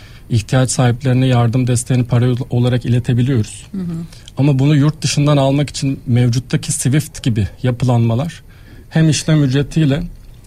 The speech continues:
Speaker 2: Hı hı.
Speaker 1: hem de gecikme sebebiyle kripto paraların aslında önünü açan bir durum.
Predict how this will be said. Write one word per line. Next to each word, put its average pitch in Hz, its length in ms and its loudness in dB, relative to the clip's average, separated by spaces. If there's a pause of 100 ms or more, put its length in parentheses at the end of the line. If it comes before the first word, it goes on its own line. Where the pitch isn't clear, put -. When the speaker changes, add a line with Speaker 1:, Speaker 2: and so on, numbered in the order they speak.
(140)
Speaker 2:
Hı 180 60 -12
hı. 175 40 -10 (100)
Speaker 1:
hem 143 200 2
de 143 60 2
gecikme 127 440 2
sebebiyle 139 640 0 (720)
kripto 131 380 0
paraların 143 420 2
aslında 135 380 0
önünü 135 300 2
açan 139 360 2
bir 117 100 -2
durum. 104 160 -4